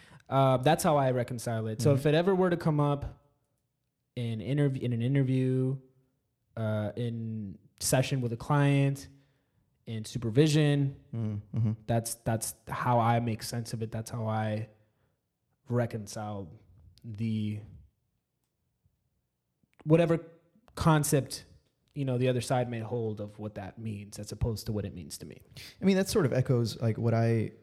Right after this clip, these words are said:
Speaker 2: definitely what I believe about, and I mean, a lot of people will agree with this. I'm not, I'm definitely not the first one to think this. Um, the person of the therapist,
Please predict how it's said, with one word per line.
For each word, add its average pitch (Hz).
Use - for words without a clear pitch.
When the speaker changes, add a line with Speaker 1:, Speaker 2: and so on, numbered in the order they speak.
Speaker 2:
definitely 143
what 113
I 107
believe 101
about, 98
and 104
I 104
mean, 98
a -
lot 101
of 101
people 101
will 98
agree 101
with 101
this. 98
I'm 107
not, 92
I'm 110
definitely 107
not 95
the 90
first 104
one 104
to 101
think 110
this. 156
Um, 120
the 120
person 139
of 113
the -
therapist, -